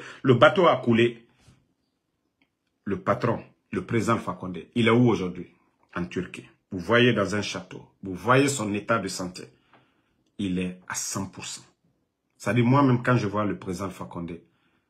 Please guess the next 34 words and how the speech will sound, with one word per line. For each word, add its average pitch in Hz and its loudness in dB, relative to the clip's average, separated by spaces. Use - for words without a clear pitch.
ça - -6
dit, 117 -4
quand 131 4
je 120 2
le 90 -2
vois 98 -4
en 92 -6
vidéo, 90 -8
je 87 -10
dis, 87 -10
waouh, 80 -14
Dieu 107 0
est 101 2
merveilleux. 95 -2
Allah 110 -2
subhanahu 95 -6
wa 90 -8
ta'ala, 92 -8
Dieu 101 -6
est 92 -4
fort. 90 -14
Donc, 113 -4
tous 156 -2
ceux 135 -2
qui 120 -10
doivent 92 -6
demander, 90 -4
vos 107 -2
prières 135 6
là, 92 -8
c'est - -12
pas 147 6
parce 151 2
que 135 6